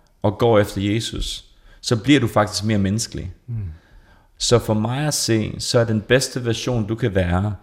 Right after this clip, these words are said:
Speaker 1: det er ikke blot, "Kom nu, du kan blive en bedre arbejder, du kan blive en bedre mand, du kan blive en bedre kvinde." Det er ikke det. Det handler om, at Jesus, han giver os billedet.
Speaker 2: Mm.
Speaker 1: Ikke blot som værdier, ikke, ikke blot i forhold til, hvad du skal gøre, men hvem du kan blive.
Speaker 2: Mm.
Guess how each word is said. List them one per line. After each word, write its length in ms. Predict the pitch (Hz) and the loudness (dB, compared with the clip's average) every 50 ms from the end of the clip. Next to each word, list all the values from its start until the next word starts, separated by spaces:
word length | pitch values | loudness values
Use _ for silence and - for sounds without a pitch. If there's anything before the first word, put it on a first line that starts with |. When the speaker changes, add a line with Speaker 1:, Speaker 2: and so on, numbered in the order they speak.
| - _ _ _ _ _ _ _ _ - | -16 _ _ _ _ _ _ _ _ 2
Speaker 1:
det 100 | 107 101 | 4 4
er 40 | |
ikke 180 | 104 120 120 - | 4 2 0 -4
blot, 340 | - 98 92 - 90 - - - - - - - - - | 0 4 4 4 4 4 -2 -6 -8 -8 -8 -8 -12 -12
"Kom 160 | - - 117 120 | -2 0 2 2
nu, 180 | 110 104 95 87 | 2 0 0 -2
du 60 | 107 | -2
kan 120 | 98 107 90 | -4 -2 0
blive 120 | 98 95 | 0 0
en 60 | 90 | 4
bedre 160 | 85 98 104 | 4 4 4
arbejder, 400 | 104 98 98 101 98 - 101 90 | 4 4 2 2 2 2 0 0
du 80 | 87 95 | -2 -4
kan 100 | - - | -6 -4
blive 100 | - 95 | -2 -2
en 60 | 92 85 | -2 0
bedre 200 | 90 92 101 101 | 0 0 0 0
mand, 220 | 98 98 98 98 | 0 -2 -2 -4
du 60 | 95 | -6
kan 80 | 92 95 | -6 -6
blive 100 | 95 95 | -6 -4
en 60 | 87 | -2
bedre 180 | - 92 98 101 | 0 0 0 0
kvinde." 260 | - - 98 95 101 | -2 -2 -2 -2 0
Det 80 | 98 101 | 0 -2
er 40 | 104 | -2
ikke 140 | 101 - 110 | 0 0 0
det. 80 | 113 110 - - - _ _ _ _ _ _ - | 0 0 -2 -8 -16 _ _ _ _ _ _ -4
Det 80 | 104 | 0
handler 280 | 104 110 117 127 131 131 | 2 2 2 4 2 2
om, 340 | 117 87 95 101 101 98 92 - - _ _ _ - | 2 2 0 0 0 -2 -4 -8 -14 _ _ _ -6
at 120 | 101 101 95 | -4 -4 -4
Jesus, 400 | 98 101 110 120 127 123 - 113 | -4 -2 -2 -2 -2 -4 -6 -4
han 140 | 104 110 101 | -2 -2 -2
giver 220 | 95 101 120 120 87 | -2 -2 -2 0 0
os 160 | 71 101 95 | 0 -2 -2
billedet. 500 | - 104 104 113 113 104 85 82 - - - - _ | 0 0 0 0 0 -2 -4 -6 -12 -18 -20 -20 _
Speaker 2:
Mm. 80 | - 117 120 104 90 - _ _ _ _ _ _ _ _ _ _ _ | -12 -12 -12 -12 -12 -16 _ _ _ _ _ _ _ _ _ _ _
Speaker 1:
Ikke 160 | - 123 120 | -2 -2 0
blot 160 | - 123 123 120 | 4 4 4 4
som 340 | - - 110 101 95 95 - - - _ _ - _ _ _ - | 4 2 2 0 0 0 -4 -8 -16 _ _ -20 _ _ _ -4
værdier, 480 | 90 104 98 98 - 117 113 110 98 | 0 0 0 0 0 0 0 2 0
ikke, 240 | 60 60 71 - - - - | 0 -2 -4 -8 -10 -6 -4
ikke 160 | 92 101 - | -4 -2 2
blot 220 | 104 104 104 - - | 4 4 4 4 0
i 40 | 87 | -2
forhold 200 | - 101 95 95 | 0 0 0 0
til, 80 | - | 0
hvad 100 | 90 92 | 0 -2
du 60 | 90 90 | 0 0
skal 320 | - - - 90 95 92 | -4 -2 0 2 2 2
gøre, 340 | - - 90 87 87 107 110 | 2 0 0 2 2 0 0
men 140 | 101 95 92 | 0 0 0
hvem 200 | 98 104 107 95 | 0 0 0 -2
du 80 | 110 | -4
kan 160 | 110 - 110 | -4 -4 -4
blive. 640 | 82 - 104 98 92 104 107 117 123 135 139 131 117 120 | -4 -4 -4 -4 -2 0 0 2 2 2 2 0 0 -2
Speaker 2:
Mm. 300 | 123 117 107 98 87 | -2 -2 -2 -4 -6